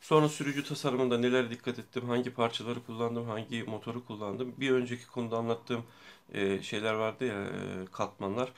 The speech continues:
O katmanlarda ben kendi projemde neleri kullandım. Sonra test ederken ne yaptım? İşte termal kamerayla ısınmalarına baktım. Ondan sonra akım gerilim değerlerine, boşta çalışma değerlerine baktım. Farklı hızlardaki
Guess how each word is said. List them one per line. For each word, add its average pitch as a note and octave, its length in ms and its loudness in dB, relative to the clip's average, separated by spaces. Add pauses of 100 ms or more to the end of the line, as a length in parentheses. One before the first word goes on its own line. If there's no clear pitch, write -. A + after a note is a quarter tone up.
(200)
O D3 100 -4
katmanlarda B2+ 840 -2 (340)
ben C3 200 2
kendi C3 260 0
projemde A2+ 560 -4
neleri A#2+ 340 0
kullandım. D3 460 -4 (340)
Sonra C#3+ 400 0
test D3 280 -2
ederken B2+ 400 -2
ne B2+ 40 -2
yaptım? B2 300 -4
İşte - 220 -10
termal A2 320 -4
kamerayla A2 720 -4
ısınmalarına G#2 680 -6
baktım. - 420 -12
Ondan G2 320 -8
sonra G2 360 -2 (260)
akım A2+ 300 -4
gerilim G#2 380 -6
değerlerine, G2 500 0
boşta G2+ 260 -8
çalışma G2 480 -6
değerlerine G2 480 0
baktım. F#2+ 380 -8
Farklı G2+ 380 -6
hızlardaki G2 760 -2